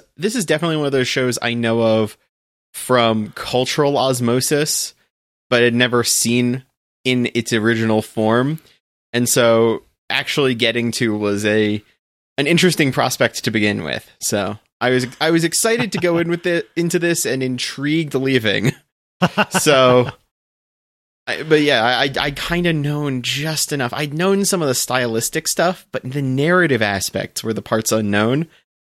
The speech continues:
So actually diving in was, was fascinating for that reason.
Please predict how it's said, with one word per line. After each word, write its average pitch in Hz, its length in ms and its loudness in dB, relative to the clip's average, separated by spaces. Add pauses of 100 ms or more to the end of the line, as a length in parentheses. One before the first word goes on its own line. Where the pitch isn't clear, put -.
(120)
So 139 200 4
actually 135 360 2
diving 117 440 2
in 110 160 0
was, - 400 -2 (420)
was - 140 0
fascinating 101 400 0
for - 80 -8
that - 160 0
reason. - 340 -12